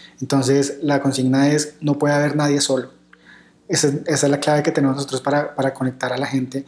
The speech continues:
Y es el tema de saludarse, de saludar a todo el mundo. Ah, es mejor que la, las personas salgan diciendo, "A mí, ay, qué raros allá todo el mundo saluda", a que digan, "Qué odiosos, nadie me saludó", ¿sí?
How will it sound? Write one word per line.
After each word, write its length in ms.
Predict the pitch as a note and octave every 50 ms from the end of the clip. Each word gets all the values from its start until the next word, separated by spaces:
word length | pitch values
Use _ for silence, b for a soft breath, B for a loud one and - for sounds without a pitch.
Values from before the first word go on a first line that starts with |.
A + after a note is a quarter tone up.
| B B B B B B B B -
Y 100 | D#3 D3
es 180 | D3 C#3 C#3+ D3
el 100 | C3+ C3+
tema 260 | - D3 D3 D3 D3+
de 60 | D#3
saludarse, 760 | D3+ - D#3 D3 C#3 C3 C3+ C3 C3 C3 C3 - - C3+ C3+
de 80 | C3 C#3
saludar 380 | - D3+ C#3+ C3+ C3+ C3 B2
a 100 | B2+ C3
todo 140 | - C#3 C#3
el 80 | C3+ C3+
mundo. 480 | C#3+ D3 D3 C#3+ C#3+ C#3 C#3 C#3 C#3 B B B B B B B B
Ah, 600 | - C3+ C3+ C3 C3 C3 C3 C3 C3 C3 C3 - -
es 140 | D#3 C#3+ C#3+
mejor 340 | D3 D3 - F3 D#3+ D#3+
que 100 | - E3
la, 240 | D#3+ F3 E3+ - - -
las 160 | E3+ D3+ C#3
personas 320 | - C3+ - C3+ C3 C3+ -
salgan 220 | D3 C#3+ C#3+ D#3
diciendo, 460 | D#3+ D#3 C#3+ C3+ C3 C3 C#3 C#3+ - -
"A 100 | D3+ C#3
mí, 120 | C#3 C#3 - -
ay, 140 | C#3+ C#3+ C#3
qué 120 | - D3 C#3+
raros 320 | D3 D#3 D#3+ E3 E3+ F#3
allá 200 | F3 D3+ C#3 -
todo 120 | - D3+
el 40 | D3+
mundo 120 | D#3 D3+ -
saluda", 380 | - C#3+ C#3 D#3+ G#3+ A#3 - - B B B B B B
a 140 | - D3 C#3
que 80 | - C#3
digan, 300 | C#3 C3 B2+ C#3 C#3 C#3 - - - - - _ _ _ _ _ -
"Qué 300 | - C#3 C#3 C#3 C#3+ -
odiosos, 520 | D3+ D3 D3 D3+ D#3+ D#3+ E3 D#3+ F#3 F#3+ D#3+
nadie 220 | C#3 C3 C3 C3
me 80 | C3+ C#3
saludó", 440 | - C3+ B2 D3 E3+ D3 A#2+ - B B B B B B B B B
¿sí? 400 | - - C#3 D3+ E3 F#3+ - -